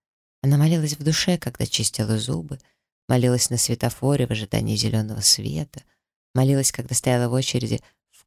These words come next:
Костко с полной тележкой памперсов для шестилеток, молилась перед ужином, молилась перед сном. Она продолжала молиться, потому что, хотя она и отвернулась от него, её бойкотирование Бога было скорее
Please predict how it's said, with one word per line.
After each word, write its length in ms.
Костко 460
с 100
полной 300
тележкой 460
памперсов 680
для 180
шестилеток, 880
молилась 400
перед 320
ужином, 460
молилась 400
перед 260
сном. 460
Она 140
продолжала 560
молиться, 460
потому 260
что, 180
хотя 360
она 280
и 60
отвернулась 760
от 120
него, 180
её 340
бойкотирование 840
Бога 360
было 180
скорее 500